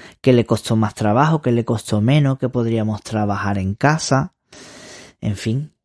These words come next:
hablar sobre cada uno de esos objetivos o de los objetivos fundamentales y de los ítems que creamos fundamentales para, para, para tratar con los niños, ¿no? Es que estamos educando a niños y lo estamos resumiendo todo en unas calificaciones finales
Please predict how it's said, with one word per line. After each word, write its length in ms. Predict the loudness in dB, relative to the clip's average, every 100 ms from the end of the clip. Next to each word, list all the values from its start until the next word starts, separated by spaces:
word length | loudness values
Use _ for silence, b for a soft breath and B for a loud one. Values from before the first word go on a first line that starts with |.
| _
hablar 520 | 0 2 4 4 4 2
sobre 320 | 2 2 2
cada 220 | 2 4
uno 160 | 4 2
de 80 |
esos 220 | 2 0 2
objetivos 600 | 2 4 4 6 4 4
o 300 | 4 6 6
de 120 | 6
los 160 | 4 4
objetivos 500 | 2 2 2 0 -2
fundamentales 800 | 0 2 4 2 4 4 4 4
y 100 | 6
de 120 | 6
los 200 | 6 2 0
ítems 320 | 0 0 0
que 140 | -2
creamos 380 | 0 2 2 0
fundamentales 800 | 0 2 4 2 2 2 2 2
para, 360 | 0 0 2 0 B B B -2
para, 500 | 2 2 2 0 -4 -14 _ _ -6
para 200 | -4 -2
tratar 440 | -4 -2 -2 0
con 140 | 0
los 180 | 0 0
niños, 300 | 0 2 2
¿no? 60 | 0
Es 80 | -2
que 80 |
estamos 340 | -8 -4 0 2
educando 680 | 2 2 0 -2 2 2 2 B B B
a 160 | -2 0
niños 440 | 2 2 2 2
y 40 |
lo 80 | 2
estamos 360 | 0 0 0 0
resumiendo 600 | 0 0 2 4 6 4
todo 340 | 4 4 4 2
en 180 | 2
unas 200 | 4 0
calificaciones 920 | 0 0 0 -2 -4 -4 0 2 2 0
finales 560 | 2 4 4 2 0